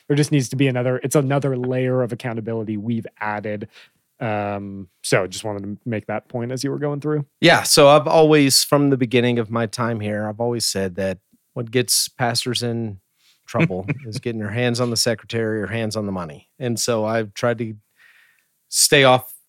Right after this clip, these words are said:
Speaker 2: of both of those. So the, uh, the money piece, again, I don't have any, I'm not a signer on any accounts. I am, I'm not,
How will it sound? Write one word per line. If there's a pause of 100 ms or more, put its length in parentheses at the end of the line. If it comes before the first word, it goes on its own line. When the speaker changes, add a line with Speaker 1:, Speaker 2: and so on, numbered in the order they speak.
(120)
Speaker 2:
of (180)
both
of
those.
So (420)
the,
uh, (640)
the
money
piece, (140)
again,
I
don't
have (200)
any, (380)
I'm
not
a
signer
on
any
accounts. (160)
I
am,
I'm
not,